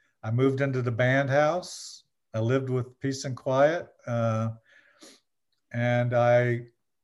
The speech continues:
you know, I walked the streets. I tried to meet as many people as I could. I was, uh, but again, nobody would hire me. Um, so I did the same thing. I just opened up my own little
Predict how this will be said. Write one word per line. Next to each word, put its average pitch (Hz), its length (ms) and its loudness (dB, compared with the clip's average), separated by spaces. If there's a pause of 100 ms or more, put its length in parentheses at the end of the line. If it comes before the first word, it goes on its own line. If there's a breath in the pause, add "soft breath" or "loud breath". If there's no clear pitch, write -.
(140)
you 139 100 -4
know, 123 120 4
I 123 140 4
walked 123 360 4
the 127 60 -4
streets. 131 520 0
I 120 100 0
tried 120 320 2
to 123 80 -2
meet 123 240 0
as 113 160 -2
many 123 220 0
people 123 280 -4
as 117 120 -4
I 120 100 2
could. 127 340 -2
I 117 140 6
was, 110 320 -4
uh, 117 300 -2 (280)
but 120 200 -6 (160)
again, 123 480 2
nobody 120 340 4
would 110 160 0
hire 120 300 2
me. 113 240 -2 (840 loud breath)
Um, 113 600 2 (360)
so 139 280 2
I 139 100 6
did 135 160 2
the 123 100 -2
same 135 340 2
thing. 139 300 0
I 104 140 -4
just 113 400 -6
opened 123 320 -2
up 117 160 0
my 110 140 -2
own 117 260 0
little 117 440 -2